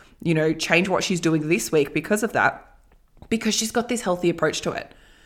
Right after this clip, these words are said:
Now, on the flip side, let's look at me if I went with that. So I've been thinking that I want to focus a bit more on my nutrition to assist with recovery and performance, because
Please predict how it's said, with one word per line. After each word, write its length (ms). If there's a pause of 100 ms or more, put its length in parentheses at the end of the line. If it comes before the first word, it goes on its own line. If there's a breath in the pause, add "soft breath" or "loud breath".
(500 soft breath)
Now, 200
on 100
the 60
flip 280
side, 480
let's 240
look 160
at 100
me 260
if 140
I 160
went 160
with 140
that. 180
So 140
I've 260
been 180
thinking 320
that 120
I 100
want 160
to 60
focus 360
a 60
bit 160
more 200
on 60
my 120
nutrition 560
to 340
assist 380
with 120
recovery 480
and 100
performance, 420
because 300